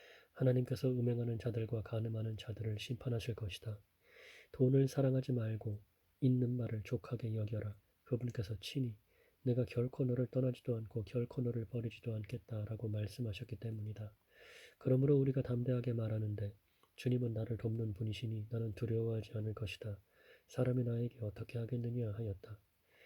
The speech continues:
하나님의 말씀을 너희에게 말하던 너희 인도자들을 기억하여라.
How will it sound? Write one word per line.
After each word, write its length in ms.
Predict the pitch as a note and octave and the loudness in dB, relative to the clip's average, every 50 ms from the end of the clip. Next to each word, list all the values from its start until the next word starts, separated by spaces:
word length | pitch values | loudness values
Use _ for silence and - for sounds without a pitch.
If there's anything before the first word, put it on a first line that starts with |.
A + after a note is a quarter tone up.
| - - - _ _ | -20 -20 -20 _ _
하나님의 420 | - - C3+ C3+ C3+ C3 C3 B2+ | -2 0 2 2 4 2 2 2
말씀을 480 | A#2 A2+ A2+ A2+ - - C3+ B2+ A#2+ A2 | 2 0 0 -2 -2 0 0 0 2 2
너희에게 480 | G#2+ A2 A2+ G#2+ A#2 B2 A#2+ A2 A#2+ | 0 0 0 0 0 -2 0 0 -2
말하던 460 | A2 G2+ G2+ G#2 A2 G#2+ - A#2+ A2 G#2 | -2 0 0 -2 -2 -2 -2 -4 -4 -2
너희 280 | G#2 G#2 G2+ - B2 - | -2 -4 -4 -4 -6 -4
인도자들을 720 | - A#2 A#2 A#2 - A#2 - - A2+ G#2+ A2+ A2 A2+ A2 G#2 | -4 -4 -2 -2 -4 -4 -4 -4 -4 -4 -4 -4 -4 -6 -6
기억하여라. 640 | - - A#2 G#2+ G2 - - A2 G2+ G2+ G#2 G2+ - | -6 -4 -4 -4 -4 -4 -4 -4 -4 -4 -4 -8 -10